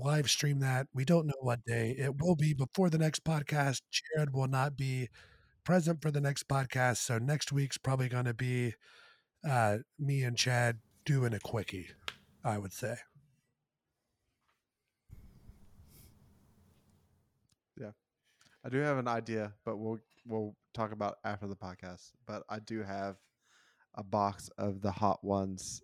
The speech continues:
Speaker 2: hot sauces that, that I got.
Speaker 1: Oh.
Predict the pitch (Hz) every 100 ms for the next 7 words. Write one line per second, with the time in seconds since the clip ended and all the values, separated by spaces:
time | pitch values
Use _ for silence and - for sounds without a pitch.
0 | _ - 107 104 - 110 113 104 98 -
1 | - - - 92 - - 101 92 85 76
2 | - _ _ _ _ _ _ _ _ _
3 | _ - 113 120 123 120 117 107 101 95
4 | 95 87 80